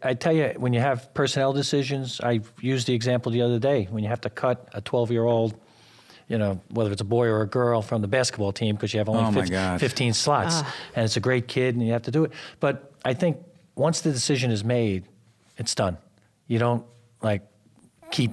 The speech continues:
Speaker 1: replaying it. Did I do the right thing? Could I have done something different? And I think you, you have to have, as a leader, be decisive, make the decision, and let's move on.
Speaker 2: Even if some people go home and talk about you behind your back and say, "Kevin is this," or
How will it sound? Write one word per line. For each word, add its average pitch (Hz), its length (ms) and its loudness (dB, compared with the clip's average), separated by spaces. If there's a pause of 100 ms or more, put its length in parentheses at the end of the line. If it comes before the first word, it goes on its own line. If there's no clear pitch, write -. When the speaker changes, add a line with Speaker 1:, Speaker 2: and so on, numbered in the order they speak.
(160)
Speaker 1:
replaying 113 560 2
it. 104 180 -2
Did 101 100 -2
I 95 40 2
do 101 140 0
the 104 80 0
right 104 240 2
thing? 104 420 0
Could 95 100 0
I - 20 2
have 92 140 -2
done 104 160 0
something 101 240 -4
different? 104 340 -2 (320)
And 117 100 0
I 117 120 2
think 127 300 -2
you, 123 200 -2
you 123 300 -4
have 135 140 0
to 123 200 0 (200)
have, 113 320 0
as 123 200 0
a 135 60 2
leader, 117 400 2 (320)
be 131 140 0
decisive, 120 600 0
make 120 200 0
the 127 100 -2
decision, 120 560 0
and 113 80 -4
let's 107 180 -2
move 98 140 0
on. 87 160 -2 (240)
Speaker 2:
Even 131 240 4
if 143 120 2
some 135 160 0
people 120 260 -2
go 127 100 0
home 113 420 2 (420)
and 101 120 -4
talk 120 200 2
about 127 300 0
you 123 60 -2
behind 117 280 2
your 107 120 0
back 98 400 -2
and 101 120 -2
say, 107 160 2
"Kevin 123 380 0
is 101 160 2
this," 104 300 2
or 98 160 0